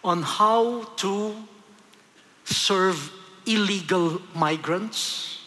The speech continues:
no, in the detention centers." So she flew from Beirut to Syria. And every day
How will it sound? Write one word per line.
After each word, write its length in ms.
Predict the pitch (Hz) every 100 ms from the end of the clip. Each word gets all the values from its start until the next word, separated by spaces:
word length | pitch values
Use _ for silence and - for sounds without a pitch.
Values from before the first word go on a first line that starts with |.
| - - _ _ _ _ _ _
no, 280 | - 139 160 - - -
in 180 | 185 175
the 80 | 170
detention 560 | 160 160 160 147 165
centers." 720 | 151 202 190 - 117 104 - - - - - - -
So 260 | - - 156
she 200 | 151 196
flew 460 | - 233 285 208 120 - - -
from 800 | - - 170 147 143 139 139 156 -
Beirut 520 | 190 190 160 220 - - - -
to 100 | 160
Syria. 560 | - 170 135 117 104 - - - - - -
And 100 | 175
every 260 | 202 233 269
day 440 | 180 170 175 170